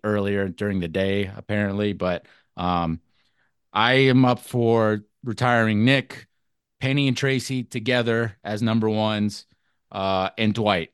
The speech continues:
That's, that's the list right now until, uh, Paolo and Franz, uh, do good enough and win us titles, and, uh, we can, we can continue that discussion. But that's where I'm at, is I want five guy-, five,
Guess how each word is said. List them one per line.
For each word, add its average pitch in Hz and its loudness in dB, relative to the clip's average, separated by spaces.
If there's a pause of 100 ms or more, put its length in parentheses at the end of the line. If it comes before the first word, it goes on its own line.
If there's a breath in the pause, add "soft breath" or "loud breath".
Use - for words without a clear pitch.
That's, 113 -4
that's 117 -2
the 117 0
list 101 -2
right 98 -4
now 90 -4
until, 95 -4
uh, 87 -2
Paolo 98 0
and 90 -2
Franz, 92 -4
uh, 87 -4 (380)
do 98 -4
good 92 -2
enough 87 0
and 90 -2
win 92 -2
us - -6
titles, 87 -6
and, 82 -6
uh, 82 -6
we 90 -8
can, 87 -2
we 92 -10
can 90 -6
continue 87 -6
that 85 -8
discussion. 82 -8
But 80 -6 (300 loud breath)
that's 127 0
where 147 6
I'm 135 8
at, 117 4
is 104 -2
I 117 2
want 127 4
five 135 2
guy-, 135 0
five, 135 0